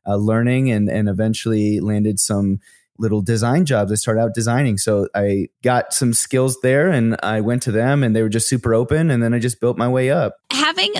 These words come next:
Speaker 2: the longevity of a team, I just think as a business owner is the biggest compliment that, that you could have, is that you created the culture that people thrive and enjoy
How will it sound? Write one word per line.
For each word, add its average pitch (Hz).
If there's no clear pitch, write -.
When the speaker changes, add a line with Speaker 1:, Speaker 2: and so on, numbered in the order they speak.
Speaker 2:
the 269
longevity 226
of 196
a 202
team, 196
I 196
just 208
think 214
as 196
a 190
business 190
owner 254
is 226
the 196
biggest 196
compliment 208
that, 180
that 190
you 202
could 196
have, 202
is 190
that 233
you 185
created 196
the 170
culture 208
that 196
people 180
thrive 220
and 208
enjoy 196